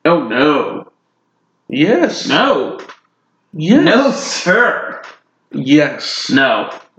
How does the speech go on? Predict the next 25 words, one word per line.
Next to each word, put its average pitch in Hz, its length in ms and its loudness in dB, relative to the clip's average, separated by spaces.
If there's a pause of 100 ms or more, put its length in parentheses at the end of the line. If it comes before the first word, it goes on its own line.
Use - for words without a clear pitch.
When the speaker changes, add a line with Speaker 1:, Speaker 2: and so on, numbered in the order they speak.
(640)
Speaker 2:
Why, 165 320 -2
why 156 180 4
not? 127 420 -6 (240)
Speaker 1:
Okay, 151 320 0
there's, 185 480 -2
it's, - 320 -2
it's - 380 -2 (420)
the 139 100 0
simple 190 380 2
philosophy 147 760 2
of 123 160 0
I 127 360 0
P 139 240 6
versus - 460 0
public - 380 0
domain. - 380 -4 (540)
Speaker 2:
Mm-hmm. 131 360 -2 (1000)
Speaker 1:
Eventually, 156 560 2
something 143 400 4
you 143 160 4
create 139 540 2 (540)
spirals 131 640 0
so 147 320 2
far 135 160 2
out 131 540 0